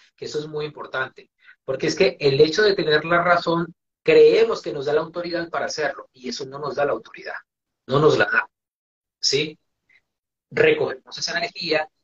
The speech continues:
y esa energía se queda con nosotros y nos ayuda a la focalización de nuestro propósito en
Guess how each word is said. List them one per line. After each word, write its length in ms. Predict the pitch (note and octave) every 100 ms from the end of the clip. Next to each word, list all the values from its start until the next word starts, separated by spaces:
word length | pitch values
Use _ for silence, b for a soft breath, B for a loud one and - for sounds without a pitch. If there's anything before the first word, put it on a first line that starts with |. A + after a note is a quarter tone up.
| _
y 120 | - D3+
esa 160 | F#3
energía 280 | D#3 E3 E3
se 140 | D#3
queda 240 | C#3+ C3 C3+ - -
con 140 | D#3+
nosotros 500 | D#3 D#3 D3+ - -
y 100 | -
nos 200 | C3+ B2+
ayuda 340 | A2+ D3+ D#3+ D#3
a 80 | B2
la 140 | B2+
focalización 640 | - D3+ F3 D#3+ D#3 - D#3+
de 60 | D#3
nuestro 240 | C#3 C3+
propósito 600 | - - A#2 - C#3+ D3+
en 160 | -